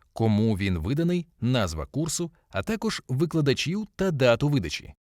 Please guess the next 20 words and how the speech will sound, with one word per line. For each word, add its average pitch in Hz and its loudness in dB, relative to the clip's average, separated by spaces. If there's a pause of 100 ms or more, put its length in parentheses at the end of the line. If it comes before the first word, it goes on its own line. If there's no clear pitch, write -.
(240)
Ви 95 -2
можете 98 0
налаштувати 95 -2
стиль 175 -4 (120)
та 104 0
додати 95 -2
зображення 160 0 (220)
під - -4
тематику 143 2
курсу. - -4 (600)
Перейдіть 127 0
до 104 -2
розділу 107 0
«І 110 -2
Ді 87 -4
Ю» 156 -2 (180)
у 104 -6
вкладку 98 -4
«Сертифікати», 170 -4 (240)
«Конструктор». - -2